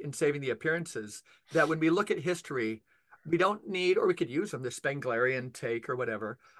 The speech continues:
but he would say different, di-, different epochs have, contrastingly, a new needful thing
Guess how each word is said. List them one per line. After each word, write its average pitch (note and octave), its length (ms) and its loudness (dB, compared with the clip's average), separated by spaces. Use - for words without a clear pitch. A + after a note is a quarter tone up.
but E3+ 360 6
he G#3+ 180 -2
would C4+ 120 -2
say - 200 2
different, G#3+ 420 0
di-, F#3 280 0
different G#3+ 320 0
epochs C#3 560 0
have, D3+ 460 2
contrastingly, E3 720 0
a D#3+ 80 4
new F3+ 340 6
needful F3+ 460 0
thing E3+ 440 -2